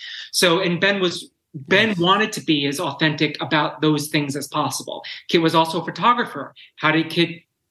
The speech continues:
Speaker 1: hold his camera? You know, I sent him videos of, of Kit taking pictures,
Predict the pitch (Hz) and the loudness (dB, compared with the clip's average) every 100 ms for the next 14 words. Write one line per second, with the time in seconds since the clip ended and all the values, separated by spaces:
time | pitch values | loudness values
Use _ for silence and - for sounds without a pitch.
0 | _ - 165 165 175 175 214 220 135 - | _ -2 0 4 2 2 0 0 -2 -6
1 | - - - 151 143 139 165 156 180 175 | -16 -20 -2 2 2 2 2 0 0 2
2 | 196 220 156 135 135 151 143 143 131 131 | 2 2 0 0 -4 -6 -8 -10 -16 -8
3 | 156 143 - - 135 - 147 147 160 226 | -4 -4 -4 -2 -2 -2 -4 -2 0 0
4 | - 151 131 127 | 0 0 -2 -6